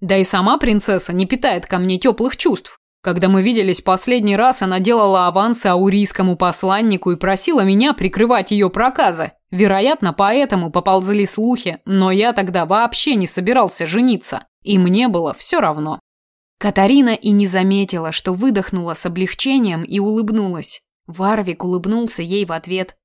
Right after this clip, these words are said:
поправил завязки плаща и вывел на крыльцо вслед за тетушкой.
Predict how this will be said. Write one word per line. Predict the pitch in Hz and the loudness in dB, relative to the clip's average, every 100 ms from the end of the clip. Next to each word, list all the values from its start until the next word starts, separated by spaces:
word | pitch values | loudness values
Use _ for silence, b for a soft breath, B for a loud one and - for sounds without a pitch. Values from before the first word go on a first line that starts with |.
| _ | _
поправил | 175 175 214 220 180 | -8 -2 -2 0 -2
завязки | 165 180 202 220 - | -4 -4 -2 -2 -4
плаща | 170 180 175 - 233 233 233 | -10 -8 -6 -4 -2 -4 -6
и | 196 | -6
вывел | 180 262 226 226 | -2 -2 0 0
на | 196 170 | -2 -4
крыльцо | 170 170 - 226 226 | -6 -6 -4 -4 -4
вслед | - 165 185 165 | -6 -6 -8 -8
за | 151 | -14
тетушкой. | - 160 160 151 - - | -14 -14 -12 -14 -16 -20